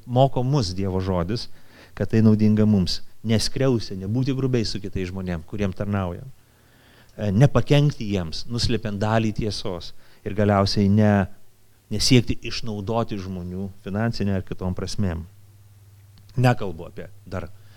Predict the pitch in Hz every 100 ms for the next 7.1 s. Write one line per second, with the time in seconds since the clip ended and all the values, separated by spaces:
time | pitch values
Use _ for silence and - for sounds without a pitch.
0 | - - - - - 95 - 95 104 -
1 | 92 98 113 107 87 95 92 90 85 78
2 | 73 - - 95 95 98 90 85 87 -
3 | - - - 101 92 101 95 - 78 -
4 | - - 98 123 127 - 127 - 98 92
5 | 104 98 98 95 90 - 98 107 - 104
6 | - - - - - - _ _ - 95